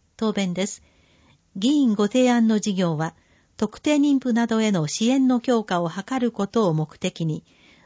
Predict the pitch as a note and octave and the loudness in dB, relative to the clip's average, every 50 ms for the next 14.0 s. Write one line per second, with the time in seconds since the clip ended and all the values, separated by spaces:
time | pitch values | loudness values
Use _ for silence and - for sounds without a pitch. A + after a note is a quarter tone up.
0 | _ _ - C4+ C#4+ - - F#3 E3+ - - B3+ C4+ C4+ C#4 C4+ - C4 B3 - | _ _ -2 -2 -2 0 -4 -4 -2 2 0 0 2 0 -4 -4 -4 -4 -6 -4
1 | - A#3+ A#3+ A#3+ A#3 A#3 A#3 - - A#3+ A#3 - - G#3+ A3 A3+ G#3+ G#3+ G3 G3 | 0 0 2 4 4 2 0 0 0 -2 -2 0 -2 -2 0 0 0 0 0 0
2 | G3 G3+ G3+ G3 F#3 - - E3+ D#3 D3+ E3+ E3 - - - G#3+ G#3 - - F3+ | 0 0 0 -2 -4 -2 -4 -4 -4 -2 -6 -8 -8 -6 -6 -6 -6 -4 -2 -2
3 | F3+ F3+ - - - - - _ _ - - A#3 B3+ C#4 C#4 C4 C#4 C4 B3 - | -2 -2 -2 -8 -20 -20 -20 _ _ 0 4 6 6 6 6 4 2 0 -2 0
4 | - G#3 G#3 C4+ C4+ A#3+ - C4 A3 G3+ F3+ D3+ C#3+ - D3 C#3+ C3 B2+ - - | -2 0 2 2 0 0 0 -2 0 0 0 -2 -2 -4 -6 -6 -6 -8 -12 -14
5 | - _ _ _ _ _ _ _ _ _ _ _ _ _ _ _ _ _ _ _ | -16 _ _ _ _ _ _ _ _ _ _ _ _ _ _ _ _ _ _ _
6 | D4 D#4 D4 B3 F#3+ F#3 A#3+ A#3 C4 B3 G#3 F#3+ E3+ D#3+ D#3+ D#3+ - G3+ - - | 0 2 2 2 2 0 -2 0 2 2 2 2 2 0 -2 -2 -4 -6 -8 -8
7 | - - A#3+ A3+ A3 G3+ F#3+ - F#3 F3+ - _ _ F3+ E3+ D#3 D#3+ - _ _ | -4 0 2 2 2 0 -2 -4 -6 -6 -6 _ _ -4 -4 -4 -6 -8 _ _
8 | _ _ _ _ _ _ G#3 A3+ C#4+ D4+ D4 C4 F#3 - F#3 F3+ F3+ F#3 - - | _ _ _ _ _ _ 2 2 2 4 2 0 -2 -2 -2 0 -2 -2 -4 -6
9 | - - - - C4+ C4 C4+ - G#3+ F3+ F3 E3 E3+ E3 - - - G#3 G3 F#3+ | -10 -12 -2 0 -2 -2 0 -2 -2 0 0 0 -2 -4 -6 -4 -2 0 0 0
10 | F#3 - - F3 E3 - B3+ B3+ B3+ B3+ B3 A#3 A#3 A#3 A#3 G#3+ G3 F3+ - - | -2 -4 -8 -10 -4 -2 0 0 2 2 0 0 -2 -2 -4 -6 -6 -6 -6 -6
11 | D#3+ D#3+ D#3+ E3 - _ _ _ _ _ _ _ _ _ _ _ - C#4 C4 A#3 | -6 -6 -6 -8 -12 _ _ _ _ _ _ _ _ _ _ _ 0 2 2 2
12 | G3 F3+ F#3 F#3+ F#3 - _ G3 G3+ - C#4 C#4 - - A#3+ A3+ G#3 F3+ A3 A3 | 2 0 -2 -4 -4 -8 _ -8 -4 -4 -4 -4 -2 0 0 0 0 0 0 0
13 | A#3 A3+ - A#3+ A3+ A#3 A#3 - A#3 G#3+ G#3+ - - G3 F#3 - - F#3+ F3+ | 0 0 0 0 0 0 0 -2 -2 -2 -2 -2 -6 -8 -8 -4 -4 -4 -6